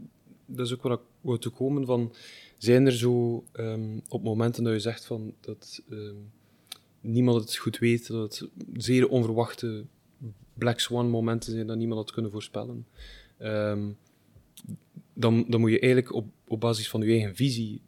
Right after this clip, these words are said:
een beetje een, een, een beslissing maken. En wat zijn dan voor u de principiële zaken waar u op terugkeert, ehm, dat je in het achterhoofd houdt, die belangrijk blijven en die u als leidraad gebruiken, de, die u als leidraad gebruikt? En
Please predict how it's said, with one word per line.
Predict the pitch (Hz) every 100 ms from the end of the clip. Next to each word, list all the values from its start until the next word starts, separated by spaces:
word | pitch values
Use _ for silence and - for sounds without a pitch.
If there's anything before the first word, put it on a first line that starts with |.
| _ _
een | 127
beetje | 110 110 - 110
een, | 110 107
een, | 110 113
een | 117
beslissing | 101 - 120 113
maken. | 107 110 117 113
En | 107
wat | 123
zijn | 127 117
dan | 113
voor | 104 110
u | 127
de | 117 113 110 - - - _ _ _ _ _ - - _ _ - _ _ _ _
principiële | - 127 - 117 123 120
zaken | 113 120 117
waar | 113
u | 113
op | 104
terugkeert, | - 123 - 131 151 151 - -
ehm, | 117 117
dat | 104
je | 113
in | 107
het | 104
achterhoofd | - - 127 120
houdt, | 123 123 -
die | 113
belangrijk | 104 107 127 120
blijven | 110 117 135 147 147 _ _ _
en | -
die | 113 113
u |
als | 107 104
leidraad | - 110 110 107 104
gebruiken, | - 104 110 113 110 113 _ _ _
de, | - 117 113
die | 123
u | 117
als | 110 107
leidraad | - 113 113 107
gebruikt? | - - 110 110
En | 107 104